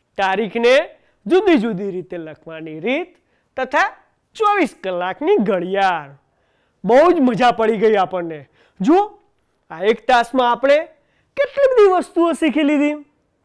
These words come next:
એ તમારે હવે આ તમામ મુદ્દા તમારી ચોપડીમાં ફરીથી જોઈ લેવાના છે. જોઈ લેશો ને?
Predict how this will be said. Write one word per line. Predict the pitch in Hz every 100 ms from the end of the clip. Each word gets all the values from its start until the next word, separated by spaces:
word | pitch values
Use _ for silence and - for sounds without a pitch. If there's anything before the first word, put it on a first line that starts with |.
| _ _
એ | 453
તમારે | - 233 233 254 247
હવે | 226 226 311 392 - _ -
આ |
તમામ | 359 - 320 277 330 392 330
મુદ્દા | 262 175 180 233 330 440 - _
તમારી | - 185 214 226 220
ચોપડીમાં | - 190 180 196 214 226 359 427 _ _ _
ફરીથી | 330 381 349 233 165 _ _ _ 165
જોઈ | 165 285 277
લેવાના | 247 214 196 185 175
છે. | 151 170 147 143 _ _ _ _ _ _ _
જોઈ | - 302
લેશો | 392 403 415
ને? | 415 339